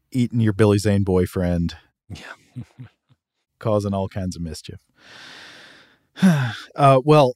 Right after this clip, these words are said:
Speaker 1: I think that's all I've got to say about Critters, but I, I enjoyed this one.
Speaker 2: Yeah, it's a, I think it's a very envo-, enjoyable film that holds up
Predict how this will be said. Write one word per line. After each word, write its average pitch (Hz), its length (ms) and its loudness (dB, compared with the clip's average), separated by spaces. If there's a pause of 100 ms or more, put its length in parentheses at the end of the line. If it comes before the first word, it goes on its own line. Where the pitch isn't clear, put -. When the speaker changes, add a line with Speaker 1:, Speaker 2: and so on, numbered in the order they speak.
Speaker 1:
I 120 80 -4
think 131 200 -6
that's 120 200 -2
all 120 140 2
I've 113 100 -2
got 110 160 -4
to - 60 -20
say 107 220 -4
about 98 260 -4
Critters, 85 440 -8
but 95 240 -4
I, 95 260 -6
I 104 100 -2
enjoyed 107 420 0
this - 180 -10
one. 117 260 -8 (460)
Speaker 2:
Yeah, 202 380 -2
it's 101 160 -8
a, 117 160 -2
I 127 80 -2
think 165 160 -6
it's 120 80 -6
a 107 60 -14
very 113 260 2
envo-, 107 280 -2
enjoyable 107 440 2
film 113 400 -2
that 95 120 -4
holds 107 260 0
up 117 200 2